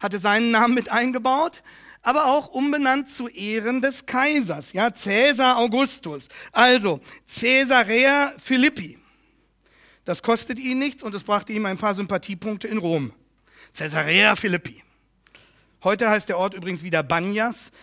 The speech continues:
Das ist die arabische Form des ursprünglichen Paneas. Und während Jesus nun mit seinen Leuten unterwegs ist, dorthin, stellt er ihnen eine Frage, bei der es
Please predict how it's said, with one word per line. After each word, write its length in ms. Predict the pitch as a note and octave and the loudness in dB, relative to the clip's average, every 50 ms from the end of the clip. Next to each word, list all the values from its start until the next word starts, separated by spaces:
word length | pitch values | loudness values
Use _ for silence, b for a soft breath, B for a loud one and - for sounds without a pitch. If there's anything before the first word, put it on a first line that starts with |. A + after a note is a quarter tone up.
| B B B | B B B
Das 140 | B D#3+ D#3+ | B -12 -12
ist 160 | F3 - - | -12 -10 -8
die 80 | F3+ E3+ | -6 -4
arabische 420 | D#3 E3 E3+ F3 F3 F#3 - F3+ | -2 0 0 0 -2 -4 -6 -8
Form 300 | - - F3+ F3 F3+ E3+ | -6 -4 -4 -4 -4 -6
des 140 | D3+ - - | -8 -10 -12
ursprünglichen 580 | E3 D#3+ D#3+ - - F3 D#3+ D#3 D3+ D#3 E3 | -12 -12 -12 -12 -12 -12 -12 -12 -10 -12 -12
Paneas. 580 | C#3 - D#3+ D3+ C#3+ B2 A#2+ A#2+ A2+ A2 - - _ _ _ _ B B B B B B B B | -10 -8 -8 -8 -8 -8 -10 -14 -16 -20 -20 -20 _ _ _ _ B B B B B B B B
Und 120 | B F3+ | B -4
während 240 | B3+ D#4+ D#4+ E4 A#3 | -2 -2 -2 -2 -4
Jesus 340 | - D#4 D#4 C#4 D4 C4 - | -4 -4 -4 -4 -4 -4 -2
nun 200 | D4 D4 D4 C#4 | -2 0 0 0
mit 100 | C4+ A3 | -2 -2
seinen 240 | - C4 C4 C4 B3+ | 0 0 0 0 0
Leuten 420 | B3 C4 D4+ - - D4 C4+ - B B B | 0 0 0 -2 -2 -4 -4 -4 B B B
unterwegs 640 | B C4 A#3+ B3+ A#3+ G#3 A3+ A#3+ A#3+ A#3 - - | B -2 0 2 2 2 2 0 -2 -2 -6 -12
ist, 280 | - C3+ C3 - - - | -16 -16 -16 -14 -6 -2
dorthin, 460 | F3+ F#3 F#3 - A3+ B3+ C4+ D4 D4 C#4+ b b b b b b _ _ _ _ _ _ _ _ _ _ _ _ _ _ _ _ _ _ b b b b b b b b b | -2 -2 -2 -2 -2 -2 -2 -2 -4 -6 b b b b b b _ _ _ _ _ _ _ _ _ _ _ _ _ _ _ _ _ _ b b b b b b b b b
stellt 480 | - - - A#3+ B3 C4+ C#4 - - | -14 -6 -2 0 0 0 -2 -4 -6
er 140 | A#3 A3+ A#3 | -6 -6 -4
ihnen 200 | G#3+ G#3+ A3 G#3+ | -6 -6 -6 -6
eine 240 | F#3+ F3+ F3 E3+ D3 | -6 -6 -6 -6 -6
Frage, 560 | - - - F3+ F#3+ G3+ G#3 G#3 E3+ D3+ A#2 - _ _ _ _ _ _ _ _ _ _ _ _ _ _ _ _ _ _ _ _ _ _ _ | -8 -6 -2 0 0 2 2 0 0 -4 -8 -8 _ _ _ _ _ _ _ _ _ _ _ _ _ _ _ _ _ _ _ _ _ _ _
bei 120 | - D3+ D#3 | -8 -8 -6
der 240 | D#3+ E3 F3+ F#3 | -4 -4 -6 -6
es 280 | F#3+ E3 C#3+ - - - | -8 -10 -12 -14 -18 -20